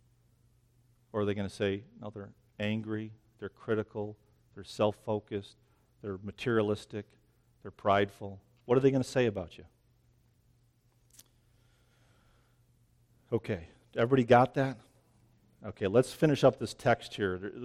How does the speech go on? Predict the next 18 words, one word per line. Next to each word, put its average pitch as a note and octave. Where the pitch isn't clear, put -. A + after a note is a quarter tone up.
really, C3
these A2+
truths B2
are G2+
fi-, -
very A#2
straightforward. G#2+
See, D3+
the, C3+
the, A#2+
the B2
difficult D3+
thing D3+
with A2
Romans, A#2+
by F#2+
the F2+
way, F2+